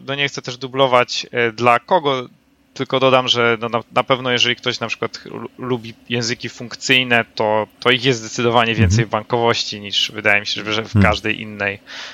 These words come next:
Speaker 1: a, dziedzinie takiego software developmentu, więc tutaj jest na pewno dużo więcej pracy, które można znaleźć, czy w F-Sharpie, czy w Scali, w zależności od banku.
Speaker 2: Okej. E, Piotr, Paweł, Andrzej, bardzo wam dziękuję za, e, ciekawą rozmowę, za przybliżenie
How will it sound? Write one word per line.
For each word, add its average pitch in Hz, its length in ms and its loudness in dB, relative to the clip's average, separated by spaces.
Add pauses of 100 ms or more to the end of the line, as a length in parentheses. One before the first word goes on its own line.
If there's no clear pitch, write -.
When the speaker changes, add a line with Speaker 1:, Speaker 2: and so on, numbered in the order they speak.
(160)
Speaker 1:
a, 98 420 4 (100)
dziedzinie 104 480 -4
takiego 101 320 -4
software 104 400 -4
developmentu, 98 720 -4
więc 92 340 -10
tutaj 98 240 0
jest 98 120 0
na 98 100 -4
pewno 95 420 -10
dużo 98 260 -8
więcej 98 360 -8
pracy, 98 340 -2
które - 220 -20
można 95 260 -12
znaleźć, 110 520 0
czy - 160 -10
w - 80 -18
F-Sharpie, - 480 -2
czy - 120 -14
w - 60 -8
Scali, 98 380 -2
w - 40 -18
zależności 98 480 -14
od 110 60 -16
banku. 95 460 -12 (640)
Speaker 2:
Okej. 80 240 2 (440)
E, 90 220 4 (120)
Piotr, 113 340 4
Paweł, 95 260 6
Andrzej, 92 240 4
bardzo 107 200 2
wam 95 100 4
dziękuję 90 400 4
za, 82 480 4
e, 80 360 2
ciekawą - 380 -2
rozmowę, 82 420 2
za 80 160 2 (220)
przybliżenie 82 680 2